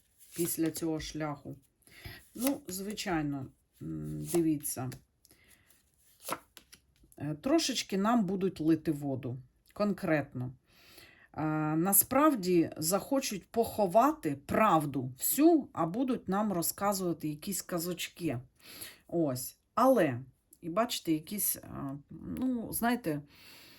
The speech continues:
коли місяць випадає, я не люблю цю карту, вона дуже така капризна карта, дуже така непрозора карта, мутні речі, нечіткі речі.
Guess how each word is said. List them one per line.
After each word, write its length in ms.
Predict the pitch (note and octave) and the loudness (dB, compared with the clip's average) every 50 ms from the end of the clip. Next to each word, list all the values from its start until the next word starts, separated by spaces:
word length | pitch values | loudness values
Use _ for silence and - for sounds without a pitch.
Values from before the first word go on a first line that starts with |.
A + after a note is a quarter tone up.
| - - - - - _ - - - | -20 -20 -20 -20 -20 _ -20 -20 -12
коли 260 | - - B3 C4 D#4 D4 | -2 4 6 8 10 12
місяць 440 | C4+ C4 B3+ - - G3+ F3 - | 12 12 10 8 6 4 2 0
випадає, 760 | F3 E3+ G3 F3+ - A3+ A#3 A3 C#4+ D#4+ F4 D4+ G3+ D3+ D3 C#3+ | 0 0 -2 2 4 4 6 6 8 6 6 6 4 4 2 2
я 180 | D#3 G#3 B3+ | 2 2 4
не 120 | C#4+ C4+ A3 | 4 4 4
люблю 340 | F#3 G3+ F3+ F3+ - - | 2 -2 -4 4 6 6
цю 160 | - - - - | 8 10 8 6
карту, 440 | - - A#3 C4 C4+ B3+ - - | 6 4 -2 -4 -4 -4 -6 -8
вона 280 | D#3+ E3 E3+ F3+ G3 G3+ | -6 -4 -4 -2 -4 -4
дуже 300 | F#3 F#3 F#3+ F3 F3 E3+ | -4 -6 -6 -6 -6 -6
така 300 | - F#3 - - D3+ B2 | -8 -6 -4 -4 -4 -4
капризна 680 | - - E3+ - - G#3+ G3+ F3 D3+ - D3 C3 B2 | -4 -6 -8 -6 -4 -2 0 0 0 0 0 -2 -4
карта, 460 | B2 - C3 C3 B2+ - - - B2 | -4 -6 -8 -8 -8 -8 -8 -8 -8
дуже 320 | B2+ D3+ D#3+ E3+ E3+ F3 E3+ | -6 -6 -6 -6 -6 -6 -6
така 280 | - E3+ D#3+ - E3+ | -6 -6 -4 -2 0
непрозора 880 | D#3+ D#3+ F3+ F#3+ - - G3 G3 F#3+ F3+ F#3+ G3+ G3 F#3 E3+ D3 B2+ B2 | 2 2 2 0 -2 -6 -6 -4 -4 -2 -2 -2 0 2 2 2 0 -2
карта, 400 | - - B2+ B2 B2+ - - D3+ | -4 -6 -6 -6 -6 -6 -4 -2
мутні 520 | D3 D#3+ G3 A3 - - A3+ A3+ A3 G#3+ | -2 0 0 -2 -2 0 0 0 2 2
речі, 560 | G3 G3+ A3+ C4+ D4 C#4+ - - F3 D#3 - - | 0 0 2 2 2 0 0 -2 -2 -2 -2 -2
нечіткі 760 | - D#3 F3+ G#3 G3+ - - A3+ - - - - - G#3 F3+ D#3+ | -2 -2 -2 -2 -2 -4 -4 -4 -6 -10 -8 -4 0 2 2 2
речі. 480 | C#3 C3+ B2+ A#2+ A#2+ - - - - | 2 0 -2 -4 -6 -8 -10 -10 -12